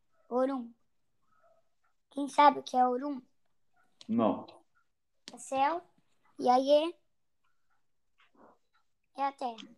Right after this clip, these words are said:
Speaker 1: né? Eram, o céu e a terra eram juntos, não tinha separação. E daí,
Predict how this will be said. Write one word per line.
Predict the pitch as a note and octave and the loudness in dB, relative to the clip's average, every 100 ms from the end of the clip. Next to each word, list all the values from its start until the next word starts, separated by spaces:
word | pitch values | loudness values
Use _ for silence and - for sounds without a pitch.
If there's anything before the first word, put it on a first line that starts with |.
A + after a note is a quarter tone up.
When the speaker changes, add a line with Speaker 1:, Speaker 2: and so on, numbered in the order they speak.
| - _ _ - D#3 - - _ _ _ _ _ | -20 _ _ -18 -14 -16 -18 _ _ _ _ _
Speaker 1:
né? | A#3+ A#3 A#3+ C4+ D#4+ _ _ _ _ _ _ _ _ _ _ _ _ _ _ _ _ _ _ _ _ | -20 -14 -14 -14 -16 _ _ _ _ _ _ _ _ _ _ _ _ _ _ _ _ _ _ _ _
Eram, | C#4 C#4 C#4 C#4+ D4 C#4+ - _ | -2 0 -2 -6 -8 -14 -18 _
o | C4+ | -16
céu | B3+ D4 D#4 E4+ | -4 2 2 2
e | |
a | |
terra | D#4 C#4+ E4 D#4 | 0 -2 -2 -4
eram | D#4+ F4+ F4+ | -6 -6 -10
juntos, | C#4+ E4+ D4+ - A#3 - - - _ - - - | -10 -10 -12 -18 -20 -18 -18 -18 _ -20 -20 -12
não | C#4+ | -10
tinha | D4 D#4 | -6 -6
separação. | - D4 D4+ D#4 D4+ C#4 A3+ A3+ _ _ _ _ _ | -6 0 2 2 -2 -4 -4 -10 _ _ _ _ _
E | C4 | -2
daí, | B3 B3+ C4+ E4 F4 | 6 6 6 2 -2